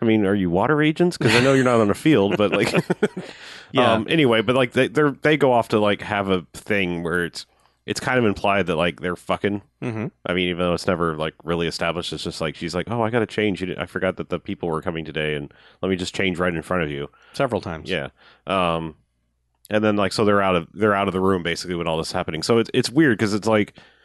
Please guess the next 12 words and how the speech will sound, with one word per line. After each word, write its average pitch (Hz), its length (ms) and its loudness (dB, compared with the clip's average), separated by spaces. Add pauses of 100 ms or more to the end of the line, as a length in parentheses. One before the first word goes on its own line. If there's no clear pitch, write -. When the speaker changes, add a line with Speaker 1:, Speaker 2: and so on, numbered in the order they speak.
(160)
Speaker 1:
this 135 180 0
is 131 120 2
a 123 80 2
C 143 200 2
I 123 140 4
A 110 280 4
mobile 104 400 2
black 95 320 -2
site 80 320 0 (400)
from 87 180 0
Mobile, 87 400 2
Alabama. 80 480 0